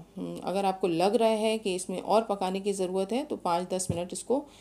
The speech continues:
ऐसे ही और पका सकते हैं। अ, पर, अ, और इसको चेक करेंगे अब हम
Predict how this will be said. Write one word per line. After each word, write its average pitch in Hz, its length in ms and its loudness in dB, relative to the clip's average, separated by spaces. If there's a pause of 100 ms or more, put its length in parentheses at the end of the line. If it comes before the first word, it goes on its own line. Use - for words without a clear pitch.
(240)
ऐसे 180 280 4
ही 262 200 4
और 180 260 2
पका 165 280 0
सकते - 340 -2
हैं। 160 180 -4
अ, - 760 -4
पर, 208 280 4
अ, 190 140 2 (380)
और 185 100 4
इसको 185 200 0
चेक 247 300 2
करेंगे 220 300 2
अब 220 80 4
हम 240 240 0